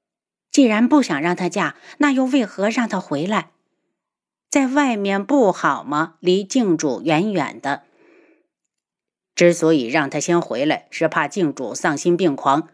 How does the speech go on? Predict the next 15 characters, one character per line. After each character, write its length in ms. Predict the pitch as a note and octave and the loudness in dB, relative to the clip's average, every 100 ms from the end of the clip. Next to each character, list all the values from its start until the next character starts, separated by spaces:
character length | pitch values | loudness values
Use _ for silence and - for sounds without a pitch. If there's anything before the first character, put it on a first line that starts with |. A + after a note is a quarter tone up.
| _ | _
万 220 | F3+ E3 | -2 0
一 140 | D#3 F3 | 0 -2
真 280 | A#3+ A#3+ | 2 2
对 160 | A#3 D3 | 2 0
大 200 | - D3 | 0 -2
哥 200 | - F3+ | 0 -2
动 260 | F3+ G#3 C#3 | 2 0 0
手 300 | - A2 C3 | -4 -8 -6
怎 160 | D3+ | -6
么 120 | A2 | -8
办？” 280 | A2+ B2+ G2+ _ _ _ _ _ _ | -8 -8 -8 _ _ _ _ _ _
帝 100 | B3 | -2
凤 180 | G#3 G#3 | 0 -2
华 260 | D#3 B2+ D3 | -4 -8 -6
道。 280 | E3 A#2+ | -4 -6